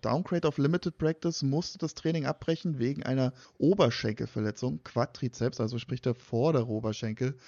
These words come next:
Ist nie gut und da müssen wir wirklich ganz genau hingucken, wie sich das jetzt noch verhält. Ähm,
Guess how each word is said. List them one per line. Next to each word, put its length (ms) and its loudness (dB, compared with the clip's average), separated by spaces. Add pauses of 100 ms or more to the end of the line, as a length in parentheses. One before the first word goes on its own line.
(120)
Ist 260 2
nie 160 4
gut 560 2
und 240 -2
da 220 4
müssen 260 2
wir 120 4
wirklich 380 -4
ganz 280 0
genau 320 2
hingucken, 640 0
wie 120 -2
sich 180 -4
das 180 -4
jetzt 180 -2
noch 120 0
verhält. 640 0
Ähm, 460 0